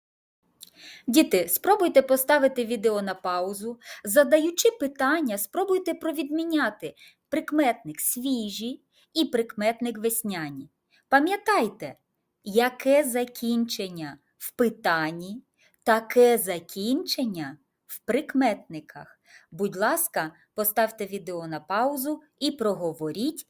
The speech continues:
самостійно відмінювання цих двох прикметників. Усно проговорили, трохи запам'ятали, а тепер вправа, яку я пропоную вам зробити саме з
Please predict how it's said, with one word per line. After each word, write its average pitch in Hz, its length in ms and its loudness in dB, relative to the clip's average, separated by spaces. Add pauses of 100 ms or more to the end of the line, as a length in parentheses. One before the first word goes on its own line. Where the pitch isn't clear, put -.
самостійно 214 880 -2
відмінювання 208 800 -4
цих 220 300 -6
двох 247 320 0
прикметників. 131 760 -10 (840)
Усно 381 360 2
проговорили, 202 920 0 (260)
трохи 359 320 0
запам'ятали, 185 960 -6 (280)
а 285 100 6
тепер 302 560 2
вправа, 269 800 -2 (180)
яку 254 420 -2
я 254 120 0
пропоную 254 640 -4
вам 254 200 0
зробити 202 720 -4 (140)
саме 277 460 0
з - 140 -6